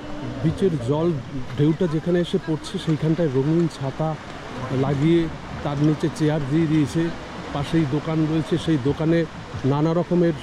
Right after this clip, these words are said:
সম-, সামুদ্রিক মাছ, কাঁকড়া, উম, এগুলো সব পাওয়া যাচ্ছে। যে যেরকম অর্ডার দেবে সেই অনুযায়ী তাকে সেটা ভেজে দেবে অথবা, উম, আহ, রান্না করে দেবে। আর এইখানটায় অ্যাডভেঞ্চার স্পোর্টসেরও ব্যবস্থা আছে।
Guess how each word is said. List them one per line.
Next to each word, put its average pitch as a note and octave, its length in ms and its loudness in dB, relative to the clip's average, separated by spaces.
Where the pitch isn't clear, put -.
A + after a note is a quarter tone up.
সম-, D3+ 220 4
সামুদ্রিক D#3 680 2
মাছ, C#3 420 -2
কাঁকড়া, D#3+ 460 0
উম, C3+ 360 2
এগুলো D3+ 240 4
সব D#3+ 200 0
পাওয়া D3+ 240 0
যাচ্ছে। E3 340 -2
যে D#3 240 2
যেরকম D#3+ 400 2
অর্ডার C#3+ 320 0
দেবে E3+ 240 4
সেই D#3 180 4
অনুযায়ী D#3 400 2
তাকে D#3+ 220 -2
সেটা D#3+ 380 -2
ভেজে F3+ 240 6
দেবে G3+ 240 2
অথবা, D#3+ 460 0
উম, C#3+ 200 2
আহ, C#3+ 680 0
রান্না D#3 320 2
করে D#3 160 2
দেবে। E3 300 2
আর C3+ 140 2
এইখানটায় E3 540 4
অ্যাডভেঞ্চার D#3+ 560 4
স্পোর্টসেরও F#3 520 2
ব্যবস্থা D#3+ 480 2
আছে। G#3 320 2